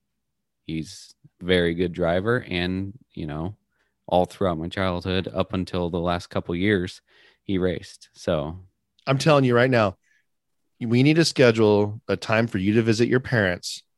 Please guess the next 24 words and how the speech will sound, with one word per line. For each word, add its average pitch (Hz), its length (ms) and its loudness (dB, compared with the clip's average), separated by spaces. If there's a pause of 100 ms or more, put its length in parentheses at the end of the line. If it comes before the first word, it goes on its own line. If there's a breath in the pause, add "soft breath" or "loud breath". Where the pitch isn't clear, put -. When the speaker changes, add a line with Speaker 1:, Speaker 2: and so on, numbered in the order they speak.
(160)
Speaker 2:
next 95 380 -2
year 98 420 2 (1000)
to 110 140 0
plan 107 220 0
a 107 40 4
vacation. 110 420 0
So 98 100 -8
you 95 180 -2
come 143 220 0
out 92 300 2 (640)
Speaker 1:
And 95 100 -6
go 104 60 2
Speaker 2:
and 98 140 4
Speaker 1:
to 92 40 -4
Speaker 2:
then 92 100 2
Speaker 1:
Bristol? 110 400 -6
Speaker 2:
I'll 104 160 6
drive 110 260 6
down 98 300 2
and 98 100 -2
we'll 101 100 2
go 98 100 2
to 92 80 0
Bristol. 85 480 -2